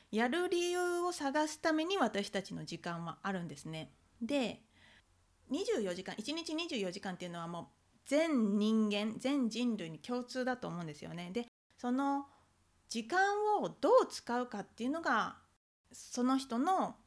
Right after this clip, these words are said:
人生に、を変えていくかどうかなんですよね。さっ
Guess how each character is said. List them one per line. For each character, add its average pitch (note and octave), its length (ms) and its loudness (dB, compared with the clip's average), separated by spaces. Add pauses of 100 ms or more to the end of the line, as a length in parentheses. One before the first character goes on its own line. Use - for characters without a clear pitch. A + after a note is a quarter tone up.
(120)
人 A#3 300 0
生 G3 220 -6
に、 A#3 240 0 (500)
を C#4 120 0
変 G#3+ 220 -2
え G#3+ 40 0
て A3 120 0
い A3 80 -2
く A3+ 120 -18
か F#3+ 120 -6
ど F#3 120 -2
う - 20 -2
か E3+ 100 -10
な D#3 80 -10
ん D#3 60 -12
で D#3 60 -14
す - 80 -20
よ E3 100 -14
ね。 G3 260 -8 (200)
さ - 180 -10
っ D#4+ 40 -4